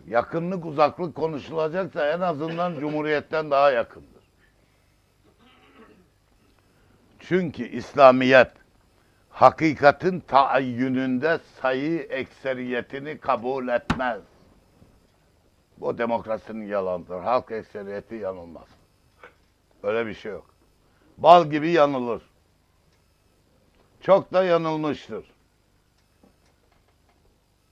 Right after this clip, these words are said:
Sayı hakikatin tayininde rol oynasaydı Budizm hak din olurdu.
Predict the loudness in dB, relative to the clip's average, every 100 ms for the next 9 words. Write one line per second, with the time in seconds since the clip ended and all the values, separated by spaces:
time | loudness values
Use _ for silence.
0 | _ _ _ _ _ _ _ _ _ _
1 | _ _ _ _ _ _ _ _ _ _
2 | -2 2 6 4 4 -2 -8 _ _ _
3 | _ -4 -4 -2 -4 0 -2 0 -4 -4
4 | 2 4 6 2 -4 -2 0 2 0 0
5 | 0 -2 0 4 4 2 -4 -6 _ _
6 | _ _ _ _ _ _ _ -10 -6 0
7 | 0 0 -2 0 4 4 2 -8 -6 -8
8 | -10 -14